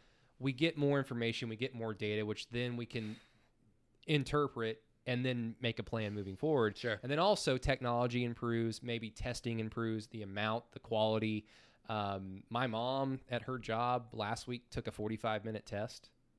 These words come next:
Speaker 1: She took it. Forty-five minutes later, she got a result. Was it true? I mean, that's the question. It's like, uh, there was a problem in
Speaker 2: Did
Speaker 1: this
Speaker 2: they
Speaker 1: country.
Speaker 2: buy it on Amazon?
Speaker 1: Yeah, th-, like, the problem is, is, um, like, a lot of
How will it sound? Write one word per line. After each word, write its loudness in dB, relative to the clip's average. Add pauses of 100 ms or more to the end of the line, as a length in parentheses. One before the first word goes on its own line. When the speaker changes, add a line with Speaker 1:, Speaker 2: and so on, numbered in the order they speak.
Speaker 1:
She -8
took -6
it. -2 (400)
Forty-five -2
minutes -4
later, -2
she -10
got 0
a -2
result. 0 (540)
Was 8
it 0 (520)
true? 4 (200)
I -2
mean, 4
that's 0
the -10
question. -2
It's -8
like, -2
uh, -6 (160)
there 0
was -4
a -10
problem 0
in -2
Speaker 2:
Did 2
Speaker 1:
this 0
Speaker 2:
they 4
Speaker 1:
country. 6
Speaker 2:
buy 8
it 6
on 4
Amazon? 4
Speaker 1:
Yeah, 6
th-, 0 (140)
like, 0
the -2
problem 6
is, -2
is, -4
um, -2
like, -8
a -4
lot 0
of -4